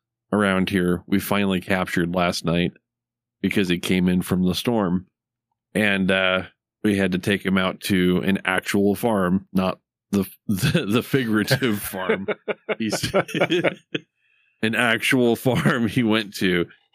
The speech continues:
Speaker 1: He is going, he, he is alive. Um, but he has been rehomed because we don't want him in our home. Um,
Speaker 2: Right, 'cause he pisses and shits all over everything.
Speaker 1: he, yeah, it was, he, he was a semi-feral cat. He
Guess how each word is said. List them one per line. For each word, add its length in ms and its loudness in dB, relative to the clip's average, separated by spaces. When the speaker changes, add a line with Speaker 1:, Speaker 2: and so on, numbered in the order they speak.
Speaker 1:
He 180 4
is 120 2
going, 360 0
he, 260 4
he 340 -2
is 240 0
alive. 460 0
Um, 560 2
but 120 0
he 140 4
has 160 0
been 200 0
rehomed 720 0
because 340 -2
we 120 2
don't 220 2
want 200 2
him 100 2
in 100 2
our 200 0
home. 280 -2
Um, 360 0
Speaker 2:
Right, 240 0
'cause 180 -8
he 60 -6
pisses 420 -4
and 100 -6
shits 300 -2
all 120 0
over 200 -2
everything. 380 -4
Speaker 1:
he, 280 0
yeah, 240 -2
it 60 2
was, 480 -2
he, 300 2
he 100 4
was 140 0
a 60 2
semi-feral 680 0
cat. 320 0
He 280 4